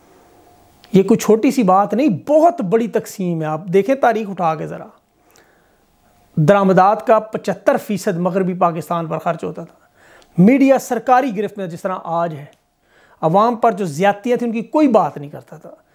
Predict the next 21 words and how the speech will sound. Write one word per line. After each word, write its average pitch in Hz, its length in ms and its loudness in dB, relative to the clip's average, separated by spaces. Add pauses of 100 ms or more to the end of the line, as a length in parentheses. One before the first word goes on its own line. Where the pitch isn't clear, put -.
(800)
मज़हब 262 400 4
की 277 100 -2
बुनियाद 202 440 -2
पर, 190 80 0
आपको 156 220 -4
पता 165 180 -4
है, 269 80 -2
पाकिस्तान 254 380 -2
बना 185 220 -4
था, 202 200 -12
लेकिन 233 440 -4 (440)
बंगालियों 170 440 2
के 202 80 -6
साथ 202 160 -8
बहुत 170 600 -2
जलील, 185 580 -2
जलालत 190 500 2
वाला 180 140 0
सलूक 156 260 -12
होता 160 220 -16
था। - 220 -20